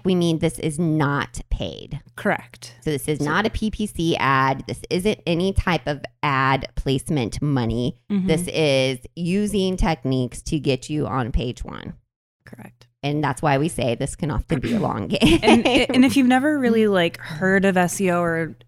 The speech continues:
Speaker 2: super unfamiliar with what it is, basically it operates off of, um, the Google algorithm. So if, if you've listened to our podcast a lot, you've, you've heard us talk about this, you've heard us talk about different algorithms. Um,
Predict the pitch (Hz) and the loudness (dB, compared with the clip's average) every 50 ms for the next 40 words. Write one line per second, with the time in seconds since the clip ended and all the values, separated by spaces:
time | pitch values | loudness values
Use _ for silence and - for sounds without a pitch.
0 | _ _ _ - - - - - - - 208 196 190 - 190 180 - 170 165 170 | _ _ _ -10 -8 -6 -6 -2 2 4 6 6 6 4 2 2 2 2 0 -2
1 | - 180 170 160 156 160 160 160 160 160 160 - - 170 160 156 156 156 160 160 | -2 -2 -2 0 0 0 0 0 0 -2 -4 -4 -4 -2 -2 -2 -2 -2 -2 -2
2 | 165 156 - - 170 175 - - 214 - 214 214 214 208 - 170 160 - - 180 | -4 -4 -4 -4 -2 -2 -2 -2 -2 0 2 2 2 2 0 -4 -4 -2 -2 -2
3 | 170 165 170 - 165 156 156 - 180 160 170 - - - 160 151 151 151 165 175 | 0 -2 -2 -2 -4 -6 -6 -6 -10 -12 -12 -12 -10 -8 -6 -6 -6 -6 -4 -4
4 | 170 156 - 190 185 165 185 170 165 - - 151 143 139 139 139 139 - - - | -4 0 2 2 4 4 4 2 2 2 0 0 0 -2 -2 -4 -4 -6 -6 -4
5 | - - 175 170 - - 175 165 156 - - - - - - - - _ - - | -6 -4 -4 -4 -2 0 0 0 0 -4 -8 -20 -20 -18 -20 -20 -18 _ -18 -16
6 | - - - 165 - - 170 - 165 165 - 151 151 160 - 165 165 - - 165 | -10 -8 -8 -6 -6 -6 -4 -4 -4 -2 -2 -2 -4 -2 -4 -4 -6 -4 -4 -2
7 | 160 160 156 156 - 160 151 147 - _ _ - - 185 175 160 151 160 - - | 0 0 0 0 0 -2 -6 -8 -10 _ _ -8 -4 -2 -2 0 -2 -2 0 2
8 | 196 190 180 175 - - 170 165 - - 170 165 160 - 165 156 - 160 143 - | 4 4 4 4 2 2 0 0 0 2 0 2 2 2 0 -2 -2 -6 -6 -4
9 | - 165 156 151 - 151 147 143 - - 151 143 - 151 - - 160 156 156 156 | -2 -2 -2 -2 -4 -4 -6 -4 -2 -2 -2 -2 -4 -6 -6 -6 -4 -2 -2 -2
10 | 147 - 160 156 156 151 156 151 151 151 156 151 - - - - - 160 151 151 | 0 0 0 0 0 0 0 0 0 0 -2 -4 -8 -10 -10 -8 -8 -6 -6 -6
11 | 151 - 175 | -6 -8 -10